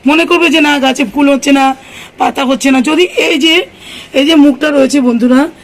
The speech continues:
এখান থেকে তোমরা একটু এরকম করে এটাকে কেটে দাও, তাহলেই দেখতে পারবে তিন চার দিনের মধ্যে নতুন করে এইভাবে নতুন নতুন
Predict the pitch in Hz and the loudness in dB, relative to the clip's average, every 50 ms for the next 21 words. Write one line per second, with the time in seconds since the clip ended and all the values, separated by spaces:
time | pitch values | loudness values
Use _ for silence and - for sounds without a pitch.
0 | - - - - - - 247 269 311 311 269 302 320 254 - 285 269 269 269 262 | -20 -20 -20 -12 -8 -6 -2 -2 0 0 0 -2 -2 0 2 2 4 2 2 0
1 | - 294 277 262 240 240 - 294 294 254 269 254 269 302 349 - - - - - | 0 -2 -2 -2 -2 -2 -2 -2 -2 0 2 2 2 0 -2 -6 -12 -20 -20 -20
2 | - - - - 240 277 277 285 285 247 254 226 214 254 233 269 285 294 - 247 | -20 -12 -6 -4 -2 -2 -2 -4 -4 -4 -2 -2 0 0 0 0 -2 -2 -4 -4
3 | 208 190 240 269 311 269 247 214 - 214 214 233 220 233 277 330 - - - - | -2 0 0 0 2 0 -2 -4 -4 -4 -4 -2 -2 0 -2 -2 -4 -6 -14 -20
4 | - - - - - - - 294 311 302 262 311 294 277 226 254 247 247 240 233 | -20 -20 -20 -20 -8 -2 0 0 0 2 0 0 0 2 2 2 4 4 2 0
5 | 233 240 269 247 220 208 - 240 247 - 240 226 277 349 539 571 - - - - | 0 0 0 0 0 0 0 0 2 2 2 2 2 0 -2 -4 -8 -12 -20 -20
6 | - - - - 254 262 269 262 269 277 277 254 233 214 - 262 262 254 247 247 | -20 -18 -8 -4 -4 -2 0 0 0 0 0 0 0 -2 0 0 0 0 0 0
7 | 269 269 | 0 0